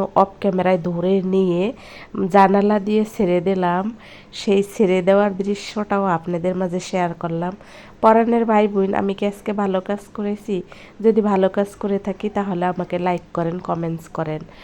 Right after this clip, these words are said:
আসসালামু আলাইকুম পরাণের ভাই বোন, আপনারা সবাই কেমন আছেন? আশা করি সবাই ভালো আছেন। আমিও আপনাদের দোয়ায় মোটামুটি আছি। জানেন, আমার ভয়েস একবার মোটা হয়, একবার চিকুন হয়, তার একটাই কারণ আমার গলা ব্যথা।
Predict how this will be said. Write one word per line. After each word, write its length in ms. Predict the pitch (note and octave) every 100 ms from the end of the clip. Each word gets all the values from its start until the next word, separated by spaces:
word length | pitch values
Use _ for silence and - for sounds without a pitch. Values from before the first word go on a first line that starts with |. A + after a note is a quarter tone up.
| - -
আসসালামু 460 | A#3 - B3+ B3 A#3
আলাইকুম 380 | A#3 A#3 B3+ C4
পরাণের 460 | B3+ G#3 G3+ G3+ G3+
ভাই 120 | G3+ F#3+
বোন, 160 | G3+ B3 G3
আপনারা 280 | G3 G3 G3
সবাই 240 | F#3+ F#3 F#3+
কেমন 240 | F#3+ G3 F#3+
আছেন? 200 | F#3+ A3+ - - - -
আশা 200 | G#3+ A3
করি 200 | G#3+ G3 G3
সবাই 200 | F#3+ F#3 F#3
ভালো 180 | F#3 F3+ F3+
আছেন। 240 | F3+ - F3 - - - -
আমিও 280 | A#3 A#3 A3+ A3
আপনাদের 340 | A3 G#3 G#3+ F#3
দোয়ায় 300 | G#3 G#3 G3+ G#3
মোটামুটি 520 | G3+ G3+ G#3 G#3 G#3 G3+ F#3+
আছি। 260 | F#3+ - F#3+ - - - - F3+
জানেন, 360 | G#3 F#3+ F#3+ A3 - G#3
আমার 200 | G3 F#3
ভয়েস 360 | F#3 F#3 F#3+ G3 - - -
একবার 300 | F3+ F3 F#3 G3
মোটা 260 | G3 G#3 F#3+
হয়, 180 | F#3+ G#3 G3
একবার 200 | F3 F#3+
চিকুন 320 | - G3+ - F#3+ F#3
হয়, 160 | F#3+ - - - -
তার 160 | G3+ G3 G3+
একটাই 320 | - G#3 F#3+ G3
কারণ 260 | F#3+ G3 B3+ D4+ G3
আমার 180 | F#3+ F3+ F#3
গলা 240 | F#3 F#3
ব্যথা। 280 | F#3 - -